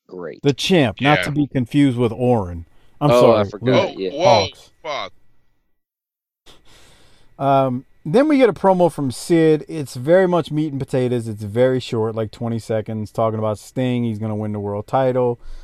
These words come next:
Speaker 2: Man, Sid looks like a million bucks. I don't need to hear him talking. I keep saying it over and over. But, Doc, any thoughts on the Sid promo here?
Speaker 1: They need to not let Sid talk.
Speaker 3: No.
Speaker 2: So
Speaker 3: And not
Speaker 2: then
Speaker 3: really let him,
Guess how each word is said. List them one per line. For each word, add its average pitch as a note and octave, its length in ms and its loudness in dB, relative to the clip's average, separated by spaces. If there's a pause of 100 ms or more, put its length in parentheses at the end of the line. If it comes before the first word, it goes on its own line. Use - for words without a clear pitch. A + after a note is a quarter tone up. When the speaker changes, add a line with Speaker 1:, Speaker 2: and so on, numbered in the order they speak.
(580)
Speaker 2:
Man, F3+ 220 -2
Sid B3+ 280 0
looks B3+ 220 0
like A3 140 2
a G3 40 2
million F#3 340 0
bucks. D#3 280 4
I C#3 100 2
don't D#3 140 2
need D#3 120 0
to D3 60 0
hear D3+ 160 0
him C#3+ 100 0
talking. D3+ 400 2
I A2+ 80 0
keep B2 200 -6
saying C3 300 0
it C3 80 0
over C3 200 0
and C3 120 -2
over. A#2+ 240 -2
But, A2 300 -4 (120)
Doc, B2+ 240 2
any B2 140 -4
thoughts A#2+ 320 -2
on A#2 140 -4
the G#2 200 -4 (140)
Sid B2+ 320 -6
promo A#2+ 480 -4 (500)
here? F#2 300 -8
Speaker 1:
They G#2+ 120 -4
need A#2 200 -10
to A2 80 -6
not G#2 260 -8
let G2+ 240 -8
Sid F2+ 280 -14
talk. - 440 -20 (760)
Speaker 3:
No. E2+ 300 -12 (3000)
Speaker 2:
So - 160 -8
Speaker 3:
And F#3 60 -2
not C4 60 4
Speaker 2:
then C4 300 6
Speaker 3:
really A#3 220 -6
let - 180 -6
him, A2 120 -8